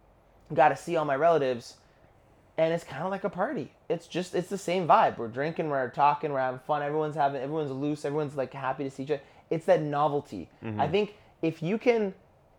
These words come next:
Speaker 1: continue to go to partying with a sense of novelty, of just allowing yourself to enjoy a moment, it can be something that you do well into your older age, and it'll always be a benefit to you. But I also think there's people who don't do that, and then,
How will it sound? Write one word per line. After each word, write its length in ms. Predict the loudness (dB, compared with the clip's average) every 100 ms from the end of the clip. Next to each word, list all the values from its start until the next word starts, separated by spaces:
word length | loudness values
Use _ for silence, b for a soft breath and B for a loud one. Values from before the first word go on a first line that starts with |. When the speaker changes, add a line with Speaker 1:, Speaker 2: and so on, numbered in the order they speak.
| _ _ _ _ _ _ _ _ _ _ _ _ -8
Speaker 1:
continue 440 | -4 -4 -2 2
to 80 | 4
go 140 | 6 4
to 80 |
partying 460 | 4 2 2 2 0
with 100 | 0
a 60 | -2
sense 360 | -6 -6 -6
of 80 | -8
novelty, 600 | -4 -2 -2 -2 -4 -4
of 80 | -4
just 200 | -6 -6
allowing 500 | -2 0 2 0 -2
yourself 480 | -4 0 0 0 0
to 80 | -4
enjoy 420 | -2 -2 -2 -2
a 60 |
moment, 460 | -4 -4 -2 -4 -6 b b b _
it 160 | 2 4
can 140 | 0
be 100 | -2
something 320 | -2 -4 -2
that 60 | -4
you 160 | -4 -4
do 280 | -2 -2 -4 b b _
well 440 | -14 -2 4 6 4
into 320 | 0 2 2
your 140 | 4
older 300 | 2 2 0
age, 280 | 0 0 -2
and 100 | -4
it'll 120 | -4 0
always 340 | 2 2 0
be 140 | -2 -4
a 40 |
benefit 440 | -2 -6 -6 -8
to 120 | -4 -4
you. 260 | -2 -4 b b b _ -2
But 200 | 4 6
I 100 | 6
also 260 | 4 0
think 220 | -6 -4
there's 140 | -4 -6
people 340 | -8 -6 -6
who 320 | -2 -2 -4 -8 _ _ _ _ _ _ _
don't 240 | 0 0
do 120 | -2 0
that, 280 | 2 2
and 140 | 0 -2
then, 260 | -4 -4